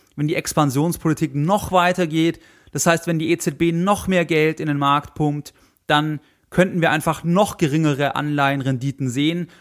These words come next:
und dann würde das eben bedeuten, dass der Kurs weiter angestiegen ist und dann könntest du eben auch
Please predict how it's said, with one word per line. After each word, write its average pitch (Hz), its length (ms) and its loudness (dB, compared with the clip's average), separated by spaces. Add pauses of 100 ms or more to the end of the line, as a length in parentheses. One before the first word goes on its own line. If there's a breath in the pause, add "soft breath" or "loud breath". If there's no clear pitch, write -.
(120 soft breath)
und 143 140 -2
dann 151 180 4
würde 160 180 4
das 156 140 0
eben 151 140 -2
bedeuten, 151 360 2
dass 147 140 -2
der 156 100 -4
Kurs 156 440 -2
weiter 170 360 2
angestiegen 208 540 -4
ist 196 280 -2 (280 soft breath)
und 147 100 -4
dann 165 140 2
könntest 180 320 0
du - 40 -8
eben 151 180 -4
auch 143 320 0